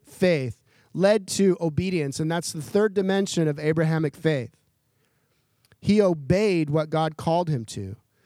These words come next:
His faith was more than just an intellectual nod to God. His faith determined his, his following of God, and his belief determined his outward behavior. So when God came to Abraham and said,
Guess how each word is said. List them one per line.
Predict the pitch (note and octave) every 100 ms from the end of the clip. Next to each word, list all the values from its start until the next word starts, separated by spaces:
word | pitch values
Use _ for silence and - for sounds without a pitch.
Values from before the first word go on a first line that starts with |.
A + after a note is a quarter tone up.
| _ _ _ _ _
His | G3+ G#3+
faith | - A3+ A#3
was | A3+ E3+
more | F#3+ G#3 A#3
than | G#3+
just | F3+ G3 -
an | E3+
intellectual | F#3 G3+ G3 - F3+ E3
nod | D#3+ D#3+ E3+ D#3+
to | C3+
God. | D3 D3+ C3+ A#2+ - _
His | F#3+ G3 -
faith | G#3+ A3 G#3+ - _ _ D3
determined | C#3 F3 - A#3 B3+ A3 F#3
his, | F#3 F3+ D#3 - _ _ _ _ - - _
his | - F#3 -
following | - G3+ G#3+ B3+ C4 B3+
of | A3+
God, | B3+ B3+
and | G3+
his | E3+
belief | C#3+ F3 F#3 A#3 A#3+ -
determined | F#3+ - G#3+ G#3+
his | F#3+ E3+ -
outward | E3 F#3 G3 G3
behavior. | E3 D#3 D#3+ D#3+ B2+ G#2+ A#2 _ _ _ _ _ _ _ _ _ _ - - -
So | G3+
when | G#3 G#3+
God | G3 G#3+ A#3+ -
came | A3+ A#3 A3+
to | G3+
Abraham | G3+ G#3+ G#3
and | F#3+
said, | F3 F#3